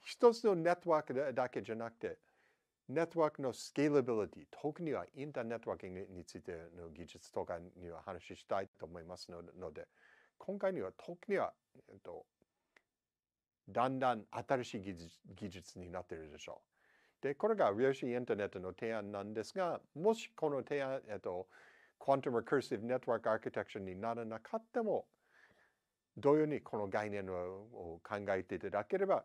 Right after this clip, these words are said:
これが結構、あの、役に立つと、と思います。さて、これが、まずはステップ一なんですが、再起を使って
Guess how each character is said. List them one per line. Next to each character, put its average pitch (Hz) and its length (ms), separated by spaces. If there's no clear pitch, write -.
こ 107 100
れ 101 80
が 85 120
結 - 180
構、 87 220
あ 87 60
の、 80 420
役 95 220
に 95 80
立 90 120
つ - 160
と、 87 320
と 87 80
思 80 160
い 76 40
ま - 140
す。 - 180
さ 196 160
て、 - 300
こ 160 100
れ 160 80
が、 110 160
ま 220 180
ず 160 100
は 98 80
ス - 100
テ 139 120
ッ - 20
プ 147 100
一 127 220
な 113 160
ん 107 80
で 104 100
す - 160
が、 147 220
再 208 320
起 214 180
を 151 100
使 - 240
っ 202 80
て 175 320